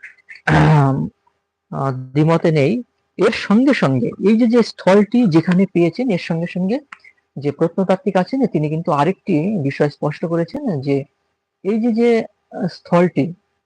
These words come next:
পেনিকো নামে যে সভ্যতাটি গড়ে উঠেছিল, এটি শুধু প্রথম সভ্যতা নয় এই জায়গা, এর পাঁচশো খ্রিস্টপূর্বাব্দ, মানে পাঁচ হাজার বছর পূর্বে পেনিকো সভ্যতা যেখানে আছে, তার পাঁচ হাজার বছর পূর্বে সেখানে আরেকটি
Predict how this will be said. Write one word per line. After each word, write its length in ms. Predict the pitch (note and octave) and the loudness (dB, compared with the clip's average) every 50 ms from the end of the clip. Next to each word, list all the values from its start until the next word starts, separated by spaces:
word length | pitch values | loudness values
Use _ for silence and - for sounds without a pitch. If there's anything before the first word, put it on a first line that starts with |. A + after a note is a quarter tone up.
| _ _ - | _ _ -4
পেনিকো 320 | G3 G#3 A#3 B3 A#3+ B3+ A#3+ | 0 2 2 0 2 0 0
নামে 200 | G#3 G3 G3 G#3 | 2 2 2 0
যে 140 | F#3 F3 F3+ | 0 0 -2
সভ্যতাটি 480 | - - E3+ D3+ E3 D#3+ E3+ E3+ - F3+ | -2 -2 -2 -2 -2 -2 -2 -2 -2 -2
গড়ে 260 | C#3+ C#3+ C#3+ D3 D3+ | -2 -2 0 0 -2
উঠেছিল, 300 | D3 D#3+ D#3 - F#3+ G3 D4 F4+ _ _ _ _ _ - | -4 -4 -6 -4 -2 -2 -2 -4 _ _ _ _ _ -6
এটি 160 | D#3 D3+ G#3 | -4 -4 -4
শুধু 280 | - - G#3+ G3+ A#3+ C4 E4 D#4 D#4 _ _ _ | -2 -2 -2 0 0 0 -2 -2 -6 _ _ _
প্রথম 280 | - - A#3 - C4+ C#4+ B3+ | 2 2 2 2 2 0 0
সভ্যতা 420 | G3+ - F3 D3 C3 C3 B2+ D3 C#3 | 0 -2 -2 -2 -2 -2 0 0 0
নয় 200 | C3+ C3 C3 - - - | 0 0 -4 -6 -10 -4
এই 160 | F#3 D3 C#3 | -2 0 0
জায়গা, 260 | C3+ C3+ C3+ B2+ C#3 C#3+ - _ _ _ _ _ _ _ _ _ _ _ _ _ | 2 0 0 -2 -4 -6 -8 _ _ _ _ _ _ _ _ _ _ _ _ _
এর 220 | - G3 A3 B3+ C#4 - - - | -2 0 2 2 2 0 -4 -4
পাঁচশো 420 | - E3 F3+ F#3+ - - - - A3+ | -2 0 0 0 -2 -6 -4 -6 -6
খ্রিস্টপূর্বাব্দ, 760 | - - G3+ E3+ - - F#3 D#3+ - D3+ C3+ C3 A3 A3 G3+ F3 | -4 -2 -4 -4 -4 -4 -6 -4 -2 -4 -4 -4 -4 -6 -4 -2
মানে 180 | F#3 F3 E3 D#3+ | 0 0 0 2
পাঁচ 240 | - D#3+ E3+ E3+ - F3 | 2 2 2 2 2 -2
হাজার 220 | C#3+ C#3+ C#3 C3+ | 0 0 0 -2
বছর 280 | C3+ C#3 C3+ - - C#3 - - | -2 -4 -6 -4 -4 -6 -4 -2
পূর্বে 260 | C#3 C3 B2 D3 G#3 E3 _ _ _ _ _ _ _ _ - | -2 -2 0 -2 -6 -10 _ _ _ _ _ _ _ _ -6
পেনিকো 280 | D#3 D3+ D#3+ E3 - F#3 | -4 -4 -4 -2 -4 -6
সভ্যতা 460 | - - E3 D3 D3+ E3+ E3+ D#3+ C#3+ D3+ A#3 B3+ | -2 -2 -2 -2 -2 -2 0 0 0 0 0 -2
যেখানে 380 | F#3+ C#3 D3+ D#3 - - D3+ D#3+ | -6 -4 -4 -4 -4 -4 -4 -2
আছে, 220 | D#3+ D#3 - - B3+ B3+ | -4 -4 -6 -6 -10 -6
তার 260 | - - D3 D#3 E3+ F#3 G3 - _ _ _ | -2 0 0 2 2 0 -2 -4 _ _ _
পাঁচ 260 | - D#3+ E3 F#3 F#3 - - - | 0 2 2 2 2 0 -2 -2
হাজার 240 | E3+ E3+ F#3 A#3+ A3+ | -2 2 2 2 2
বছর 280 | F#3 F3 E3 - F#3 D#3+ | 2 -2 -2 -2 -4 -6
পূর্বে 360 | - - - E3+ D#3 C3+ D#3 A3+ - - - - _ _ _ _ - | -4 -6 -6 -6 -4 -2 -4 -6 -6 -12 -20 -20 _ _ _ _ -12
সেখানে 280 | E3 - - D#3 D3 C#3+ | -8 -4 -2 -2 -2 -2
আরেকটি 540 | - D3 D3 D#3+ F#3 F#3+ G3 _ - D3+ | 0 0 2 4 2 2 0 _ -6 -4